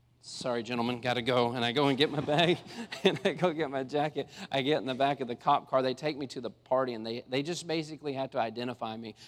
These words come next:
And little did my friends know they had me at the palm of their hands. At that moment, they just said, "I don't know that fool. Who's he?" <laughs> And off I went. Didn't seek good counsel.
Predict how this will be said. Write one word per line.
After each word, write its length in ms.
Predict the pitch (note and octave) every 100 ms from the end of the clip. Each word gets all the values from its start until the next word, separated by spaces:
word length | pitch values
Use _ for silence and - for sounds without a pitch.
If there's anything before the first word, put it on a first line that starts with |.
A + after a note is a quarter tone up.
| -
And 160 | C#3
little 320 | C3+ D3+ E3
did 240 | D3+ C#3 B2+
my 140 | B2
friends 340 | A#2 C3 B2 A2+
know 200 | A#2 A2
they 140 | G#2
had 260 | A#2 B2+ A2+
me 120 | G#2
at 140 | G#2
the 80 | -
palm 280 | - A2 A2+
of 60 |
their 120 | F2+ E2
hands. 440 | A#2 G#2+ F#2 -
At 120 | F#2+
that 160 | A#2 -
moment, 240 | A#2 A#2
they 80 | F2+
just 140 | A2+ A#2+
said, 120 | G#2+ A#2
"I 60 |
don't 140 | E3 A#2
know 80 |
that 140 | G#2+ -
fool. 320 | F#2 B2 D3+ - _ _ _ _ _ _ _ _ _ _
Who's 220 | C#3 D#3
he?" 360 | A#2+ C3+ A#2+ - - -
<laughs> 0 |
And 340 | - C3+ - B2+ -
off 140 | A2+ -
I 100 | A#2
went. 260 | A#2 A2 - _ _ _ _ _ _ _ _ _ _ _ _ _ _ _ _ _ _ _ C3
Didn't 280 | D#3+ G3 -
seek 320 | - E3 C3
good 160 | C#3+
counsel. 500 | - A#2+ A2+ - B2+